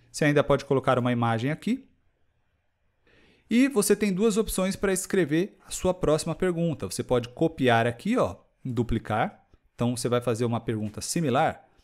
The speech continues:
você pode duplicar. Ou você pode pedir outra coisa, nome, por exemplo. E aí, o nome também vai ser resposta curta, certo? Então, deixa aqui curta,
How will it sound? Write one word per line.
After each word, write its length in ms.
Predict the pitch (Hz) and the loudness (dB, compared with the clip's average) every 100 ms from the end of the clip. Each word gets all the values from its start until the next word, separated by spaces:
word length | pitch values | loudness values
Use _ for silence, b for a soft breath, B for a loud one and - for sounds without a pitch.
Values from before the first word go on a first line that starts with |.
| _ | _
você 120 | - | -10
pode 260 | - 131 131 | 0 0 0
duplicar. 500 | 151 208 - - - _ | -2 -2 -2 -4 -6 _
Ou 120 | 190 | -6
você 120 | 185 226 | -4 -2
pode 300 | 226 156 170 | 0 0 0
pedir 340 | 185 123 165 | -6 -4 -2
outra 280 | 156 160 185 | -2 -2 -6
coisa, 440 | - 151 147 90 92 | -2 0 0 -2 -10
nome, 420 | 104 110 139 98 | -8 -4 -4 -4
por 220 | 87 92 | -8 -10
exemplo. 440 | 92 80 107 - - _ _ _ _ | -10 -6 -8 -8 -16 _ _ _ _
E 80 | - | 2
aí, 300 | 254 165 208 | 4 4 2
o 160 | 220 202 | 0 0
nome 220 | 180 196 | 0 -2
também 380 | 180 233 180 175 | 0 0 2 0
vai 100 | 185 | -2
ser 180 | 175 170 | 0 0
resposta 460 | 202 - 147 - | 0 -2 -4 -2
curta, 380 | 190 - 170 113 | -6 -2 -2 -4
certo? 400 | - 92 123 - - | -8 -6 -6 -8 -12
Então, 160 | - 156 | -8 -2
deixa 220 | 113 - | -2 -4
aqui 160 | - 151 | -6 -6
curta, 380 | - 233 240 | -2 -2 -2